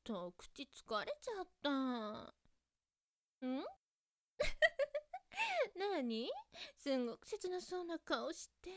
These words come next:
あのまま行かせて欲しかったの？初めてのアナルオーガズム、お姉さんの下でさせて欲しかっ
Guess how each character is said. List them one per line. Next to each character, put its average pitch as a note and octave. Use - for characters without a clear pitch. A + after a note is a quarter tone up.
あ A3+
の A#3+
ま B3
ま B3+
行 A3
か G#3+
せ D#4+
て F#4+
欲 A4
し -
か D5+
っ -
た D4
の？ A3+
初 C#4
め F4
て C#4
の A#3
ア G#3+
ナ F#3+
ル F4
オ F4
ー F4+
ガ C#4+
ズ -
ム、 A#3
お E4+
姉 G4
さ F4
ん D4
の C4+
下 E4
で C#4
さ B3+
せ G#3
て A3
欲 A#3+
し -
か F#4+
っ -